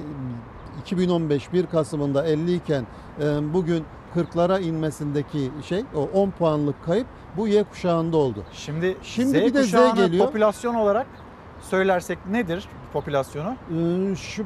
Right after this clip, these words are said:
Speaker 1: bu şey, e, şu an seçmen olarak sayısı, eğer iki bin yirmi üç yılında seçmen, e, şey, seçim yapılacak olursa altı yedi milyon civarında Z kuşağından seçmen olacak.
Speaker 2: Y kuşağı?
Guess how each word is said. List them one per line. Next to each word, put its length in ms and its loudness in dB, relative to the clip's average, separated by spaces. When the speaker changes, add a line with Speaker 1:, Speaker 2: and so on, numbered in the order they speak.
Speaker 1:
bu 380 -2
şey, 340 0
e, 280 2
şu 200 0
an 100 2
seçmen 400 0
olarak 320 2
sayısı, 520 0
eğer 240 4
iki 280 -6
bin 60 0
yirmi 320 2
üç 160 -4
yılında 300 0
seçmen, 460 -4
e, 260 -6
şey, 240 -2
seçim 340 -4
yapılacak 520 0
olursa 420 -2
altı 280 0
yedi 200 -2
milyon 360 0
civarında 600 2
Z 80 -2
kuşağından 480 0
seçmen 400 -4
olacak. 160 -4
Speaker 2:
Y 140 6
kuşağı? 380 -6